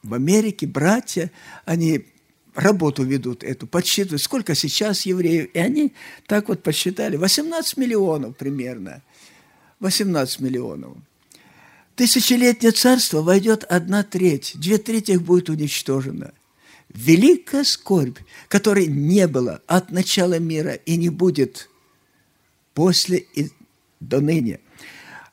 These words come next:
И вот одна треть войдет, а в конце тысячелетнего царства они так вот осмеливаются сказать: «Я не знаю».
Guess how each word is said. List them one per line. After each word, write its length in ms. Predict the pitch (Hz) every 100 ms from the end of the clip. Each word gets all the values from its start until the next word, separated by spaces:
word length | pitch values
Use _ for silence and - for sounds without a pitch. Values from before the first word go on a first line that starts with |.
| _
И 80 | 180
вот 280 | 190 202 -
одна 500 | - 160 151 185 277
треть 460 | 269 - 254 240 208
войдет, 880 | 196 202 185 170 175 143 113 - - _ _ _ _ _ _ _ _ _ _ _ _ _ _ _ _ _ _ _ -
а 160 | 156
в 80 | 147
конце 580 | - 139 135 - 247 254
тысячелетнего 1000 | - 220 - 190 - 180 165 156 151 156
царства 580 | - 135 135 - 123 -
они 280 | 135 156 185
так 320 | 180 180 175
вот 180 | 165 -
осмеливаются 1040 | 143 - 175 185 220 208 175 165 170 160
сказать: 540 | 147 - 135 139 135 107
«Я 300 | 127 208 240
не 160 | 135
знаю». 600 | 139 151 135 110 95 69